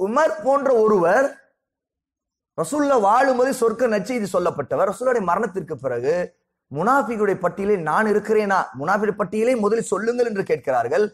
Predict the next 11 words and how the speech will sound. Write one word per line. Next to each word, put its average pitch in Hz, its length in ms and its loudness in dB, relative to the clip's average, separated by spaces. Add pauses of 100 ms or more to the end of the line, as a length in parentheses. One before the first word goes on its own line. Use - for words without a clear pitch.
(160)
"இல்லை, 208 280 0
அது 180 280 2
ரசூலுல்லாஹ்வுடைய 196 460 2
ரகசியம், 185 400 0
அதை 180 160 0
நான் 156 100 -6
வெளிப்படுத்த 185 460 -2
மாட்டேன்" 147 260 -2
என்று 135 120 -8
சொன்ன 131 240 -6
பிறகு, 123 440 -6